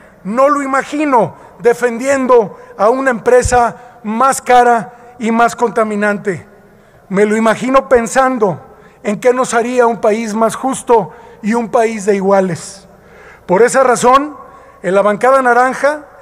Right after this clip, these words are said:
hemos reiterado nuestra propuesta para que el Estado no pierda la recta-, la rectoría de la política energética, pero que eso no implique desincentivar la participación de privados,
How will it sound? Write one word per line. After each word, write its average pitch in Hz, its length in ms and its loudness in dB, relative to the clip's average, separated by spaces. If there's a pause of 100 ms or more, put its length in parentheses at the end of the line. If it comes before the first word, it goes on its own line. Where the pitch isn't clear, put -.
(220)
hemos 254 280 0
reiterado 254 680 2
nuestra 208 360 -2
propuesta 233 600 0
para 220 240 -2
que 214 80 -6
el 196 80 -4
Estado 240 360 0
no 254 220 -2
pierda 277 400 2
la 214 140 2
recta-, 208 480 -4
la 208 160 0
rectoría 214 640 0 (320)
de 214 140 2
la 202 120 2
política 214 720 -4 (240)
energética, 202 880 -2 (400)
pero 240 260 4
que 247 180 4
eso 294 220 -2
no 285 140 -2
implique 302 920 -4
desincentivar 233 1300 -2
la 220 200 0
participación 220 760 -4
de 226 80 0
privados, 180 720 -2